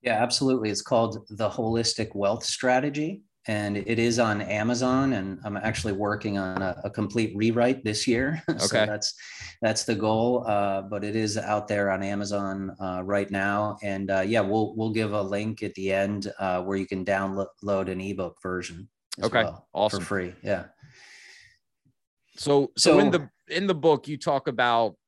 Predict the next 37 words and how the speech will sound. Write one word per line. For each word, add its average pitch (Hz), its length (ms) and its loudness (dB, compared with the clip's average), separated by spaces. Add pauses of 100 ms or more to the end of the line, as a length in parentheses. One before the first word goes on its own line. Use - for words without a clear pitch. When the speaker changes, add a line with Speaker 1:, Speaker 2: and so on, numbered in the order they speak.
Speaker 2:
you 135 80 -2
know, 120 100 0
these 110 240 -4
different 127 420 -2
phases 95 1200 -2
of, 90 460 0 (280)
of 92 200 -6
kind 107 160 -2
of 92 100 -2
a 92 80 2
wealth 90 480 -2
building 90 560 -2
strategy, 85 800 -4
right? 82 360 -6
Walk 117 380 -2
us, 139 260 -2
I 123 40 -8
mean, 113 160 -4
obviously 117 440 -2
don't 107 220 -2
give 104 160 -2
away 98 300 0
everything 95 400 -4
in 90 100 -4
the 87 80 -6
book, 95 340 -4
not 92 200 -8
that 90 80 -10
we 90 120 -6
have 90 200 -2
enough 90 240 -8
time 92 300 -4
to 85 60 -8
do 90 180 -8
so 92 260 -2
anyways, 110 460 0
but, 98 200 -2